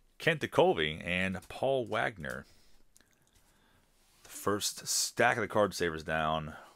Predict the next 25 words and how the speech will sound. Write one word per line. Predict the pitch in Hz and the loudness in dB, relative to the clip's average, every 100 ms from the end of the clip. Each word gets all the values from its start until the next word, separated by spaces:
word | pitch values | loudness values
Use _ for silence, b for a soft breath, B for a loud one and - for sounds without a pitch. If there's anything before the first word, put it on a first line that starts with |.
| B 87 | B -4
Ninety-four | 104 92 - 98 | -2 -2 0 -2
Flair, | - 101 98 | 0 2 2
Puckett. | - 120 - 113 - - b b b b | 4 2 2 -4 -8 -16 b b b b
Chipper | - 160 | -4 -2
Jones, | 101 151 165 107 76 76 - - 92 | 2 2 2 0 -6 -8 -8 -8 -6
nice | 101 - | -4 -4
one | 95 87 | -4 -2
there. | 98 107 98 b b - - - - - _ _ _ _ | 0 0 -2 b b -16 -16 -16 -20 -20 _ _ _ _
John | - 135 127 | -2 -2 0
Farrell. | - 160 117 92 104 _ _ - _ - _ _ _ _ _ _ _ _ _ - | 6 6 8 4 0 _ _ -20 _ -20 _ _ _ _ _ _ _ _ _ -20
Fleer | - 110 131 | -6 0 2
Excel | 123 - 131 135 | 2 2 2 2
Minor | 101 110 135 107 | 2 0 2 0
Leaguers | 147 107 | -2 -2
of | 82 | -2
Bagwell, | 76 87 78 76 80 | 0 0 0 -2 -2
Diamond | 78 78 78 | -4 -4 -8
Kings, | 78 90 95 | -10 -8 -10
cool | - 82 85 | -8 -6 -4
one. | 90 95 - _ _ _ _ _ _ _ _ - | -4 -6 -16 _ _ _ _ _ _ _ _ -20
Fred | - 120 98 | 0 0 2
Lynn, | 117 117 | 0 0
Ripken, | 101 117 113 107 | 0 0 2 0
eighty-seven | 92 - 90 80 | 2 0 -2 0
Topps, | 92 101 - - | 0 0 -2 -6